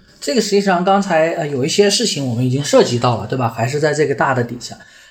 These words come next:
那，呃，像易清讲的这个中央跟地方政府之间的冲突，或者换，或者用我们一些经济学家来讲，历史上一直就是这个一管就死，一放就乱，对吧？这个死循环，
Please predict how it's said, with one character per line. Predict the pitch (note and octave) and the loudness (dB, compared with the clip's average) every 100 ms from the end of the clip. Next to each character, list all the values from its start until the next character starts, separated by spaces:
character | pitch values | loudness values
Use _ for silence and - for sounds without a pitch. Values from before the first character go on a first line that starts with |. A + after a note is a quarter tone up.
| _ | _
那， | G#3+ F#3+ | 2 2
呃， | F#3 D#3+ D#3+ | 2 0 2
像 | G#3 F#3+ E3+ - - - - | 2 2 2 -4 -20 -20 -2
易 | G3+ | 0
清 | G#3 G#3+ | 2 4
讲 | F3+ B2 | 4 0
的 | D3 | -2
这 | E3+ | 0
个 | D#3 D3+ | 0 0
中 | F#3+ F#3 | 2 2
央 | F3 F3 | 4 2
跟 | F3 E3+ E3 | 2 0 0
地 | F#3 F3 | 0 2
方 | E3 E3 | 2 0
政 | E3+ D3+ | 0 -2
府 | - B2+ | -6 -4
之 | C3+ | 0
间 | C3+ C3+ | 0 0
的 | C3 A#2+ A#2 - - | 0 -2 -4 -16 -16
冲 | - G#3 G#3+ | 0 2 4
突， | B2+ | 0
或 | F3+ D#3 | 0 0
者 | C#3 C3+ | 0 2
换， | F#3 E3 | 2 2
或 | F#3 | 2
者 | D3+ | 0
用 | D3 E3 | 0 0
我 | B2+ | 0
们 | C#3+ | -4
一 | |
些 | D3 E3 | -2 0
经 | E3+ | 2
济 | F3 | 2
学 | E3 C#3 | 2 0
家 | C#3+ | 2
来 | B2+ B2 | 2 2
讲， | B2 - - - | -2 -4 -16 -4
历 | G#3 | 2
史 | F#3 B2+ | 2 0
上 | B2 D3+ | -2 -2
一 | D#3 | 0
直 | C#3 | 0
就 | D3 C#3+ | 2 2
是 | - B2+ | 2 2
这 | C#3 | 2
个 | B2+ B2 - - - | 2 -2 -6 -20 -2
一 | F#3+ | 0
管 | F3+ B2+ A#2+ | 2 2 0
就 | D3 D#3+ | 2 2
死， | - - A2+ B2 B2+ | 0 -4 -6 -4 -4
一 | B2+ | 0
放 | E3+ D3 | 0 2
就 | D3+ | 2
乱， | F3 D#3+ | 2 2
对 | C3 | 0
吧？ | C3+ | 0
这 | B2+ | 2
个 | C#3+ | 2
死 | C#3 - A#2 | 2 0 -4
循 | B2+ | -4
环， | C#3+ B2 A#2 | 0 0 0